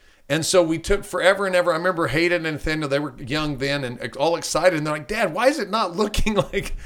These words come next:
it doesn't, I don't think that goes there." And they just, finally, you just sat down on the grass and you just started reading page for page the instructions. And, and as soon as you read the instructions, it all began to make sense.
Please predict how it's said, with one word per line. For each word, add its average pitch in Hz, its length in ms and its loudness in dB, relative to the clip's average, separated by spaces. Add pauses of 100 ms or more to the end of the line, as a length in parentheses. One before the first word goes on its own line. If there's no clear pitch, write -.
(200)
it - 80 -2
doesn't, 226 300 4
I 180 100 4
don't 262 160 8
think 220 200 -2
that 214 200 4
goes 220 240 0
there." 185 180 4
And 160 120 0
they 180 80 2
just, 196 240 -2 (240)
finally, 220 640 2 (200)
you 156 200 -2
just 202 260 -2
sat 202 220 0
down 190 240 2
on 180 80 2
the 185 80 -2
grass 147 480 2
and 151 160 -4
you 156 80 -2
just 151 160 -4
started 147 280 0
reading 147 580 -4
page 175 360 -2
for 254 160 -6
page 156 360 0
the 156 120 -4
instructions. 143 1080 -2 (520)
And, 165 220 0
and 165 400 -2
as 151 220 -2
soon 240 200 -2
as 233 200 -4
you 185 120 -2
read 180 320 6
the 202 100 -2
instructions, 190 640 -2
it 160 160 -4
all 156 180 0
began 143 300 -2
to 135 120 -6
make 127 180 -6
sense. - 460 -4